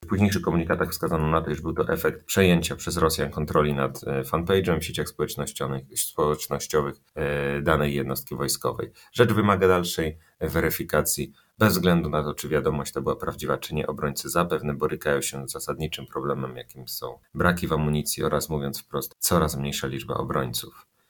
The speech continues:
Miasto jednak ciągle się broni, a opór obrońców się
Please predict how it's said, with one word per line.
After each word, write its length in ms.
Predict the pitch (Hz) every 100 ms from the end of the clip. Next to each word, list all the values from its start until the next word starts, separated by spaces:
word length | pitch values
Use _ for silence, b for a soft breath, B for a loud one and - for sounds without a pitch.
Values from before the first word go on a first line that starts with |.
| _ -
Miasto 260 | 107 -
jednak 220 | 104 98
ciągle 320 | 92 98 95 87
się 120 | 82
broni, 360 | 78 85 80 71
a 140 | 76
opór 500 | - 95 - 92 87
obrońców 640 | - 82 78 67 - 69 - _ -
się 320 | - 69